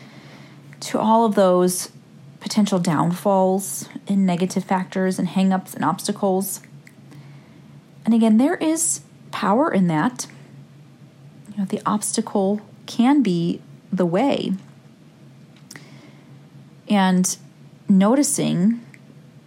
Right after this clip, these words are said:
those potential hazards, if you will, can be a strength if we allow that noticing and that awareness of them not to stop us in our tracks,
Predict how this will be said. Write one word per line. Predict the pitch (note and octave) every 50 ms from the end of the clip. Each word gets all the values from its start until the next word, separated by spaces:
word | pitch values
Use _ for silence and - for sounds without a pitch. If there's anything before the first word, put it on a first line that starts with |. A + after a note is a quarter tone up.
| - - - - - - - - -
those | - F3+ D#3 D#3+ F3 -
potential | - - - F#3 - - F3+ F3 - F#3+ F#3+
hazards, | F3+ - - - - - - - - F3 G3 G#3+ - - - - - - - - - - -
if | G3+ F#3 - G#3
you | G#3 A3+
will, | A3+ F#3 D#3+ D3+ D#3 E3+ G#3 A#3+ B3 - - - - - - - - - - - - - - - - - - - - - - - - - - -
can | - A#3+ B3+
be | D4 D#4+
a | D#4
strength | C#4+ - - - G3 F3 F#3 G3 - - - - - - - - - - - - - - - - - - - -
if | A3+ A3 -
we | A#3 A#3 A3+
allow | G#3+ G#3+ G3+ G3+ G3+ B3 E4 G4 F#4+ E4+ D#4 D4 - - - -
that | - G#3 F3+ F#3+
noticing | F#3 F3 E3 D#3+ F3+ F3+ - F#3 F3+ F3+ F3 F3+ F3+
and | F3+
that | F#3 F3+ F3
awareness | F3 E3 F3 E3+ E3 E3+ E3+ F3 F3+ - - - - - -
of | - G#3 G3 F#3+
them | G3+ F#3 F3 F3 F3+ F#3 F#3+ F#3+ - - - - - - - - - - - - - - - - - - - - - - - - - - - - - -
not | G#3+ A#3 C4 E4 E4 - - -
to | - - A3+
stop | A3 - - A3 F#3+ G3 G3
us | G3 F#3 -
in | F#3 F#3
our | F3+ E3+ F3
tracks, | - - - - - - - - - - - - - -